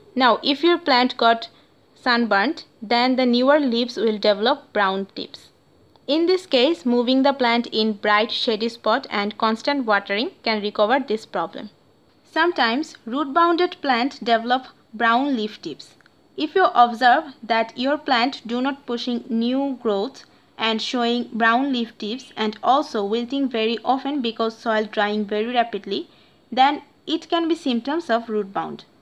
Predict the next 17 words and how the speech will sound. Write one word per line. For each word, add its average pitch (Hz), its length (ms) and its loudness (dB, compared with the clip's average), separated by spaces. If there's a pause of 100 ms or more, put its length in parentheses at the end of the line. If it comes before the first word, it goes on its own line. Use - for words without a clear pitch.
(460)
Check 262 240 -2
the 269 120 0
root 240 200 -4
system, 269 500 -4
and 214 400 0
if 269 280 -6
you 262 160 -2
see 247 300 -6
that 208 360 0 (480)
plant 240 320 0
got 247 300 0
root 254 240 -6
bound, 220 380 -2 (340)
then 233 200 2
repot 320 380 0
the 311 100 2
plant 277 380 -2